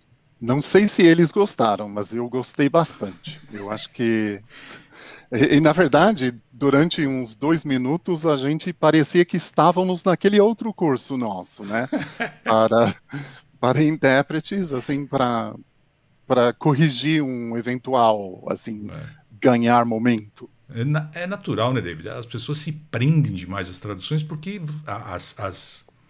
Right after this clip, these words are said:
Speaker 2: as traduções mais literais, porque vão, assim,
Speaker 1: É.
Speaker 2: picotando, vão palavra a palavra. Não, pensa no con-, pensa no, no, no geralzão. Essa é a dica
Speaker 1: Mas
Speaker 2: pra vocês.
Speaker 1: o, o, o, realmente o grande segredo, até não para intérpretes e tradutores, mas para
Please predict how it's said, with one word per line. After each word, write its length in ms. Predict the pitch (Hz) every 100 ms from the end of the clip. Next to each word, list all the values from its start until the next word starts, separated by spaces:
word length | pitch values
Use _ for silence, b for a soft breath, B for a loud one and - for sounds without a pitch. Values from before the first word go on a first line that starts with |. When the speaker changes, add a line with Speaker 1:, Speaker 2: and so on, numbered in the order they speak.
| b b b
Speaker 2:
as 140 | 98
traduções 400 | 127 113 127 110
mais 200 | 113 98
literais, 920 | 95 113 117 98 90 113 147 147 - -
porque 240 | 117 113 113
vão, 280 | 98 143
assim, 120 | 151 101
Speaker 1:
É. 260 | - 165 151 B B _ -
Speaker 2:
picotando, 640 | 156 156 151 143 151 160
vão 140 | 131 147
palavra 400 | 143 127 131 143
a 40 |
palavra. 420 | 151 127 120 87
Não, 180 | 151 -
pensa 300 | 151 233 285
no 100 | 285
con-, 220 | 269 170
pensa 320 | 143 170 185 226
no, 280 | 175 117 107
no, 180 | 117 127
no 160 | 123
geralzão. 540 | 107 107 107 87 90 78 _ _ _
Essa 260 | 113 113 131
é 20 |
a 40 |
dica 240 | 95 113 113
Speaker 1:
Mas 180 | 117 104
Speaker 2:
pra 80 | 147
vocês. 180 | 165 -
Speaker 1:
o, 280 | 139 131 -
o, 140 | 113
o, 60 | -
realmente 720 | 110 135 202 170 127 135 -
o 60 | 120
grande 320 | - 120 117
segredo, 680 | - 120 110 110 107 101 110
até 320 | - 277 277
não 540 | 151 147 185 262 247 - _
para 480 | 143 127 120 110 104 -
intérpretes 720 | 117 123 110 - 110 117 98
e 80 | 104
tradutores, 800 | - 101 98 104 101 92 92 -
mas 180 | 135 -
para 400 | 165 214 196